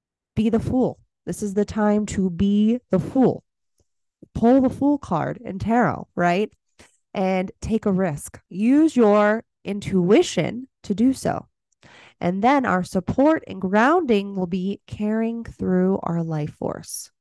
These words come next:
The response to ultimately know how to be selfless. It's time to stand in our power and truly begin to not only care for ourselves,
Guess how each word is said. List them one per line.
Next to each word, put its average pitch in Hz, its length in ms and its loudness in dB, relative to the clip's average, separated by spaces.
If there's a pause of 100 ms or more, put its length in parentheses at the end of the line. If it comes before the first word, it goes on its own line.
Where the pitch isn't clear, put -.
(460)
The 185 80 4
response 277 760 4 (280)
to - 240 0
ultimately 220 640 0
know 196 560 4 (180)
how 240 540 4
to 214 180 -4
be 170 200 -4
selfless. 208 1080 -4 (880)
It's - 180 -12
time 247 360 0
to 240 40 -4
stand 226 400 -2
in 254 80 4
our 247 120 2
power 233 600 0
and 185 100 -12
truly 254 380 -2
begin 208 380 -2
to - 100 -16
not 208 200 -6
only 240 280 -4
care 226 280 -6
for 185 380 -6
ourselves, 190 1040 0